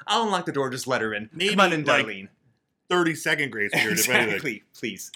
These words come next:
Speaker 2: Ridiculous.
Speaker 1: Do you have a problem with that, Mister No, No, whoever you are? What's his name? I hated him.
Speaker 2: Yeah, Mister No Nose.
Speaker 1: <laughs> Mister No Nose. Yeah.
Speaker 2: But then, so another thing he does
Speaker 1: Yeah.
Speaker 2: is, like, he's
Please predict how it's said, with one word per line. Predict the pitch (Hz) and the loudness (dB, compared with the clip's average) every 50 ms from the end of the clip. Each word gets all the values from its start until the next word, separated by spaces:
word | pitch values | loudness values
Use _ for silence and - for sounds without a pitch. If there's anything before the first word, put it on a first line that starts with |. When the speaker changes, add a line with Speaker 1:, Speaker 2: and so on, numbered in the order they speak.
| - - | -4 -2
Speaker 2:
Ridiculous. | 139 131 123 120 - 107 101 95 90 - - | 0 0 0 -2 -2 -4 -6 -6 -8 -12 -16
Speaker 1:
Do | - - | -6 0
you | 160 185 | 2 2
have | 185 180 | 2 2
a | |
problem | 160 156 147 156 170 | 2 2 2 2 0
with | 180 180 180 | -2 -4 -2
that, | 196 190 190 185 180 | 0 0 0 0 -2
Mister | 185 185 - 180 | -4 -4 -4 -2
No, | 170 170 170 175 | 0 0 0 -2
No, | 175 - 156 160 - 139 135 | -2 -4 -6 -6 -6 -8 -6
whoever | 147 156 160 156 170 | -4 -2 -2 -2 -2
you | 165 170 170 | 0 0 0
are? | 170 165 | 0 0
What's | 143 160 160 - | -2 -4 -8 -8
his | 190 202 | -6 -4
name? | 208 220 226 226 226 - _ _ _ _ _ _ _ _ | -4 -4 -4 -6 -8 -12 _ _ _ _ _ _ _ _
I | - 160 147 | -4 -4 -2
hated | 127 110 104 98 98 | -2 -4 -6 -8 -10
him. | 95 92 98 - | -12 -12 -8 -4
Speaker 2:
Yeah, | 139 127 101 92 | -4 -4 -4 -4
Mister | 113 123 117 - - 123 | -6 -8 -8 -6 -6 -6
No | 113 113 110 110 | -4 -2 -2 -2
Nose. | 107 104 101 98 95 - - - - | -2 -2 -4 -4 -6 -10 -14 -10 -4
Speaker 1:
<laughs> | - | -4
Mister | 170 - - - - 311 - - | -2 0 2 6 6 6 6 8
No | - 285 - - | 6 6 6 6
Nose. | 240 254 - - 220 208 - 214 196 - - | 4 4 6 4 2 2 2 -2 -6 -6 -4
Yeah. | 247 220 - - - - - - - - - - - | -4 -4 -4 -4 -4 -4 -2 -2 -2 -4 -6 0 2
Speaker 2:
But | - 220 196 | 2 4 6
then, | 233 233 233 | 4 4 2
so | 202 - 226 214 202 | 4 2 2 4 4
another | 185 190 214 240 240 208 | 4 4 2 2 2 2
thing | 185 202 175 | 2 2 2
he | 160 147 | 2 0
does | 135 127 139 127 131 151 170 - - _ _ _ | 0 2 2 4 4 4 2 -2 -10 _ _ _
Speaker 1:
Yeah. | - 113 104 98 - - | -8 -8 -6 -6 -2 2
Speaker 2:
is, | 170 180 185 160 143 - - | 2 2 2 0 -4 -8 -4
like, | 170 180 180 233 | -2 -2 -2 -2
he's | - 196 190 - - - - | -2 -4 -4 -2 -4 -6 -8